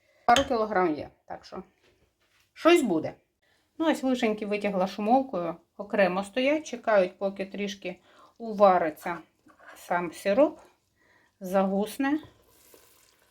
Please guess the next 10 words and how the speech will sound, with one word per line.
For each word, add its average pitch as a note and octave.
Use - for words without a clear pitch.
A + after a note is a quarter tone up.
І C#4+
коли D4+
загусне, D4+
потім C4
сюди A3+
закину G#3+
вишеньку, C4+
об'єднаю, B3
дам A3+
їм G3+